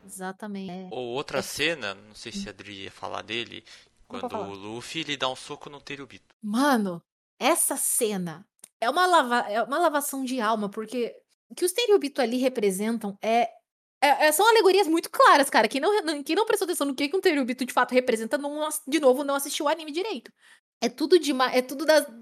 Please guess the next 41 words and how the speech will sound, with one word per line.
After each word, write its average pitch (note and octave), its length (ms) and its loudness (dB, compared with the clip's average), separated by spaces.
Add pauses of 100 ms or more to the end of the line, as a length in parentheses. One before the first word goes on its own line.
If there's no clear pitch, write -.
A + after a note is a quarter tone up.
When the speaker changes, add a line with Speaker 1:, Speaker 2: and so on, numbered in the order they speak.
(320)
Speaker 1:
de A#3+ 80 -4
mais B3+ 240 0
escroto, B3+ 480 2
das A#3 220 0
elites A#3+ 400 -4
mais A#3 420 -2 (320)
preconceituosas B3+ 1040 2
e A#3 60 -2
mais A3 240 0
deslocadas A#3 640 2
da A3+ 100 2
realidade, A#3 840 -2 (160)
que, - 160 -8
a - 80 2
ponto C4+ 260 -6
de C4 60 2
elas, B3 260 4
tipo, A#3+ 320 -4 (160)
se - 140 0
colocarem C4 420 4
numa C#4 160 2
bolha B3+ 320 6
literal. C4 640 0 (400)
E F4 40 -8
o - 20 -14
que F4+ 100 -4
que F#4 60 2
o F4 60 4
Luffy C#4+ 220 -2
faz? - 540 -4
O - 80 -12
que - 140 -14
todo G#4 340 4
mundo F4+ 160 0
queria A3+ 280 -8
fazer. G3 360 -10 (460)
Aquele F4 320 0
soco, C4+ 320 2
sem C#4+ 240 -4
brincadeira, D4 380 -2
é, A#3 100 -2